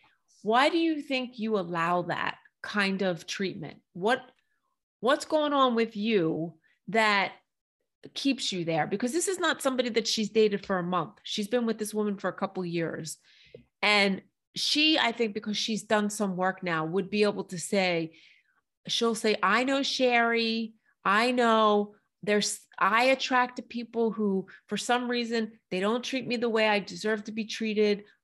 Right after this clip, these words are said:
I put up with things that I shouldn't put up with. I, I," and she was saying today how she's stuck professionally because she feels guilty for wanting to do the next thing that she wants to do, because she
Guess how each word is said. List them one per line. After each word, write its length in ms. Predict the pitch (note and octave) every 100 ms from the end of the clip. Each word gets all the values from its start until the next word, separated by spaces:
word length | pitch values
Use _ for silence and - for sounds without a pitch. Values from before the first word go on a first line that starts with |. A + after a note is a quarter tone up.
| F3+
I 60 |
put 280 | F3 - B3
up 140 | C4
with 140 | A3+ A#3+
things 260 | B3 A#3
that 100 | A3+
I 80 | G3
shouldn't 420 | F3+ - A#3+ B3+
put 140 | B3+ A#3
up 140 | -
with. 320 | - G#3+ G#3+ - - _ -
I, 380 | F#3+ F#3 F#3+ - _ -
I," 200 | F#3+ -
and 180 | - G#3+
she 200 | G#3 C#4
was 160 | C#4 C#4
saying 260 | E4 G4+ G4+
today 200 | C4+ A3+
how 180 | G3+
she's 340 | G3+ - A3 -
stuck 380 | - C4 C#4 -
professionally 520 | G#3+ A#3+ C4 C#4 A#3+
because 280 | G#3 A3 G#3
she 240 | - G#3
feels 540 | G#3 - A3 A#3 A#3
guilty 720 | - G#3 A#3+ B3 A3 F3 E3 - - _ -
for 120 | G#3+
wanting 380 | G#3 G#3+ A3+ A3
to 100 | G#3
do 380 | F#3+ G#3+ G3+ -
the 100 | G3+
next 360 | G3 G#3 G#3 -
thing 180 | G#3+ G3+
that 100 | G3
she 140 | -
wants 240 | F#3+ F#3+ -
to 60 |
do, 100 | G#3+
because 240 | G3+ G3+ F#3
she 380 | - G#3+ G#3